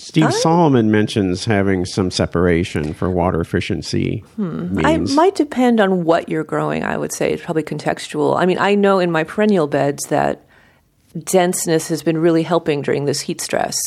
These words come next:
Speaker 2: Uh, my, my beds aren't doing as poorly as I would think they would be doing. And I'm not soaking them with water by any means, but my, my perennial beds are very dense. I, I kind of let them go on purpose.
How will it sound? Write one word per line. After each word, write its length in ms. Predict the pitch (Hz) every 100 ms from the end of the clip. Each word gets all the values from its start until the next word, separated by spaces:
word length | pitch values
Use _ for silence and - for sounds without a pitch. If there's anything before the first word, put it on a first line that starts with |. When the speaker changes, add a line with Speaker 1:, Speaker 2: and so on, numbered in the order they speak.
| - -
Speaker 2:
Uh, 200 | - 156
my, 420 | 151 160 156 147 - - - - - -
my 160 | 175
beds 280 | 170 185 180
aren't 220 | - 156
doing 240 | 165 165 147
as 240 | 147 143
poorly 460 | - - 160 151 143
as 260 | 139 139 139
I 180 | 143
would 160 | 139 143
think 200 | - 143
they 120 | 143 139
would 140 | 143
be 80 | 143
doing. 240 | 139 143
And 100 | 151
I'm 100 | 170
not 420 | 175 165 160 - - - - _ _ _ _ -
soaking 400 | - 139 135 131
them 140 | 139
with 160 | 139 139
water 320 | 139 143 143
by 160 | 143 147
any 140 | 147
means, 380 | 147 147 143 -
but 360 | - 151 -
my, 380 | - 160 151 147
my 220 | 151 147 147
perennial 340 | - 170 156
beds 260 | 151 147 143
are 60 |
very 200 | 143 147
dense. 540 | 143 151 - 156 - - - - - -
I, 400 | 156 151 135 156
I 40 |
kind 200 | 151 175
of 80 | 151
let 160 | 147 147
them 140 | 156
go 140 | 143 147
on 140 | 143
purpose. 680 | 139 160 156 151 139 -